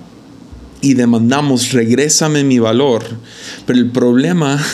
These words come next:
<laughs> es que los metemos a la cárcel y es así de ilógico como este hombre metiendo al, a esta persona quien lo,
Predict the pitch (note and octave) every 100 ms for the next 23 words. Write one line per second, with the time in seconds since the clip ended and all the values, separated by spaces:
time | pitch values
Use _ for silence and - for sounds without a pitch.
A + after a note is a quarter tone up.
0 | - - - - - C#3 B2 - C3+ A#2+
1 | A#2+ C3 B2 A#2+ B2+ A#2+ C3+ C#3 C3 B2+
2 | A2+ A#2 D#3 D#3+ - A#2+ - C3+ C3 -
3 | B2 - F#3 G3 F#3+ E3+ F3+ F3+ C#3 B2
4 | A2+ A#2 A2+ B2 - D3 C#3+ B2+ A2+ A2
5 | A#2+ A#2+ A#2 A2 G#2+ - - - A2+ A#2
6 | D#3+ D#3 C3+ D#3+ D#3 C3+ A#2 - - -
7 | B2 A#2+ A#2 A2+ A2 G#2+